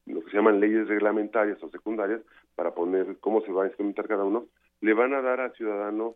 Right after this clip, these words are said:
una sensación muy importante de que las cosas, eh, pueden cambiar.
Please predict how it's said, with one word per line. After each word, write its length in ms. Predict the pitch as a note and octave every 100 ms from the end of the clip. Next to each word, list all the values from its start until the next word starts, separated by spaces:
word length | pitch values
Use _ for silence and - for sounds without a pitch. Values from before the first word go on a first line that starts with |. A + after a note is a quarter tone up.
| _ _ _
una 260 | A2 A#2+ B2+
sensación 600 | B2 G2+ F2+ G#2 G#2 A2 -
muy 200 | F#2 G#2
importante 460 | G2+ F#2+ G2 F2 F#2+
de 120 | F2
que 80 | E2
las 140 | D#2+
cosas, 340 | - G2 G#2+ G2 - _ _ _ -
eh, 160 | - -
pueden 180 | G#2 G2+
cambiar. 360 | F2+ E2+ D#2